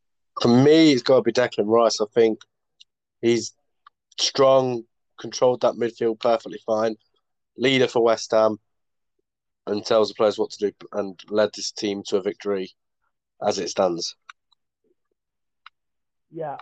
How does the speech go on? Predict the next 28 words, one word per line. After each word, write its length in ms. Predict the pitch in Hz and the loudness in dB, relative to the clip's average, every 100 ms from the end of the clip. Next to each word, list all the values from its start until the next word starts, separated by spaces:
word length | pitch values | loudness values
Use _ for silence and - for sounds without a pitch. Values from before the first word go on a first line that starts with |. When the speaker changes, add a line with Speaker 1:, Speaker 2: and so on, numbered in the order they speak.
| 208 | -12
Speaker 2:
I 40 | |
mean, 160 | 233 240 | -10 -10
I'm 100 | 220 | -10
gonna 180 | 202 | -12
go 180 | 196 190 160 | -10 -10 -10
for 80 | |
another 240 | 175 175 165 | -14 -14 -14
claret 380 | - 170 160 160 | -10 -10 -10 -14
and 140 | 156 | -14
blue 280 | 170 165 156 | -12 -10 -10
here. 280 | 160 160 156 151 | -10 -10 -10 -14
I'm, 120 | 151 - _ - | -16 -20 _ -20
I'm 120 | 151 | -20
gonna 200 | 156 165 | -18 -18
go 360 | 156 156 156 147 _ | -14 -12 -12 -14 _
for, 360 | 156 151 147 139 - | -18 -14 -14 -14 -14
uh, 1000 | 143 139 135 135 135 _ _ _ _ - | -12 -12 -16 -20 -20 _ _ _ _ -14
I'm 60 | 180 | -10
gonna 180 | 233 | -10
go 60 | 233 | -10
for 80 | 180 | -10
Ben 260 | 190 185 160 | -10 -10 -10
Johnson. 480 | 180 147 _ 120 120 | -10 -12 _ -20 -20
I 40 | - | -20
think 140 | 147 - | -20 -20
he, 140 | 147 - | -20 -20
he 140 | 151 139 _ _ - | -20 -20 _ _ -20
still 160 | 165 | -18